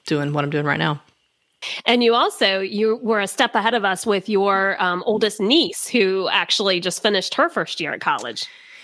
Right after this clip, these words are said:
Speaker 1: That's
Speaker 2: Right?
Speaker 1: right. She started as a freshman at Baylor last year,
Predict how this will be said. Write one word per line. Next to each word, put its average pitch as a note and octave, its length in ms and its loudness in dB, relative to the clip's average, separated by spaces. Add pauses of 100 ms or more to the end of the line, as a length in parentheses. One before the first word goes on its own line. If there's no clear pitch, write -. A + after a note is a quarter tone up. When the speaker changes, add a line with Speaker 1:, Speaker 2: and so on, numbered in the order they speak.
(120)
Speaker 1:
That's E4 240 4
Speaker 2:
Right? A3 80 2
Speaker 1:
right. C4+ 240 4
She D4+ 220 2
started C4+ 500 2
as A3 320 2
a G#3+ 140 4
freshman A3 360 -2
at F3+ 80 -4
Baylor G3+ 260 2
last F#3+ 280 2
year, D#4 180 -6